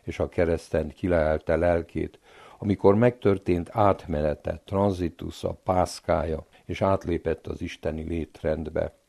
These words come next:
Jézus feltámadásáról elmélkedve hangoztattuk, ez a tény nem egy hulla megelevenedése volt, hanem szellemivé átalakulás, átmenet új létrendbe, megdicsőülés.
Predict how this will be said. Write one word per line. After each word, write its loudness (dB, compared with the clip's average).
Jézus 0
feltámadásáról 4
elmélkedve 0
hangoztattuk, -4
ez -6
a -8
tény -4
nem -2
egy -10
hulla -2
megelevenedése -4
volt, -8
hanem -2
szellemivé 0
átalakulás, 2
átmenet 2
új 0
létrendbe, -2
megdicsőülés. -8